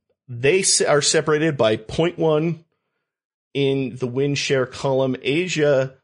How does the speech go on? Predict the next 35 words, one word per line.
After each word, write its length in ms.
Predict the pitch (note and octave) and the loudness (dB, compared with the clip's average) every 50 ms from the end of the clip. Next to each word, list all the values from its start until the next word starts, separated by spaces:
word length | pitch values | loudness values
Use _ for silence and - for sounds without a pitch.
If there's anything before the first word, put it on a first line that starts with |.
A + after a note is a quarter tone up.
| _ _ _ _ _ _ | _ _ _ _ _ _
holds, 720 | - - - D3+ D3+ D3 C#3+ C#3+ C#3 B2+ B2+ - - - _ - - - | -8 -2 0 2 4 4 4 2 0 -2 -4 -4 -6 -6 _ -10 -6 -2
uh, 300 | A#2+ A#2 A2+ G#2+ G#2 G2+ - - | 0 0 0 0 -2 -2 -6 -10
the 220 | - - - A2+ | -10 -6 -6 -6
top 500 | - - - - - F3+ G3+ A3 G#3+ G#3+ | -6 -8 -12 -6 -2 -2 0 0 0 -2
spot 560 | - - - - A#2 A2+ G#2 G#2+ - - - | -4 -2 0 0 0 2 2 0 -2 -4 -6
with 180 | B2 A#2+ - - | -14 -14 -12 -12
ten 280 | - - - D3 D3 E3 | -6 -2 -2 0 0 -2
point 320 | D#3+ - D#3 D3 C#3 - | -2 -2 -2 -2 -2 -4
four, 540 | - - - C#3 C3+ B2+ B2 A#2+ A#2+ A#2+ - _ _ _ _ _ _ _ _ _ _ - | -6 -4 -2 0 2 2 2 0 0 -2 -6 _ _ _ _ _ _ _ _ _ _ -10
uh, 120 | - A2 | -10 -10
points 260 | - - B2+ B2+ B2+ | -8 -6 -6 -6 -6
per 100 | - A#2+ | -6 -4
game 160 | B2 A#2 A2+ | -2 -2 -2
in 80 | A2 A2 | -2 -2
terms 280 | - - A#2 A2+ A2+ A#2 | -4 -4 -6 -6 -6 -10
of 120 | G#2+ - | -8 -4
win 180 | B2 A#2 A2+ A2+ | -2 -2 -2 -2
share 340 | - - B2 A#2 G#2+ G#2 G2+ - | -4 -2 -2 0 0 0 -2 -2
or, 340 | A2+ A2 G#2 G2 G2 F#2+ - | -2 0 0 0 -2 -4 -6
or 140 | - A2 G2+ | -6 -6 -4
wins 220 | F2 A2 A#2 B2 | -4 -6 -8 -10
per 80 | - - | -10 -8
season. 500 | - A#2+ A2+ A2 A#2+ A2+ A2 G#2 G#2+ - _ _ _ _ _ _ _ _ _ - | -6 -6 -4 -4 -4 -6 -6 -8 -10 -12 _ _ _ _ _ _ _ _ _ -6
Um, 520 | A2 G#2+ G#2 G2+ G2 G2+ F#2+ F2+ A2 - _ _ _ _ _ _ _ _ _ _ _ _ - | -4 -2 -2 -2 -2 -4 -6 -8 -10 -14 _ _ _ _ _ _ _ _ _ _ _ _ -4
and 320 | A#2+ A#2+ A#2 G#2+ G#2+ G2+ - _ _ - C3 | -2 0 0 0 -2 -6 -10 _ _ -20 -10
Bree 320 | - C#3 C#3+ D#3 F3 F3+ E3+ | -4 -2 0 0 0 0 0
is 180 | D3 B2 - | -2 -2 -4
legitimately 500 | B2 C3 B2+ B2 C3+ C#3+ D3 D#3+ D3+ C3 | -6 -6 -4 -4 -2 -2 0 0 -2 -2
behind 360 | C#3+ D3 C#3 C3 C3 C3 C3+ - | 0 -2 0 0 -2 -2 -4 -4
point 240 | - C#3 C#3 - | -2 -2 -2 -2
one 260 | A#2 B2 A#2 A2+ A2+ - - | 0 0 0 0 -2 -2 -2
at 180 | A2 G#2+ - | -2 -4 -4
ten 240 | - - B2 A2+ A2 | -6 -6 -4 -4 -4
point 260 | - - G#2 G2 - | -4 -6 -8 -8 -8
three. 360 | - - G#2+ G2 F#2 F2 - | -8 -6 -6 -6 -6 -8 -12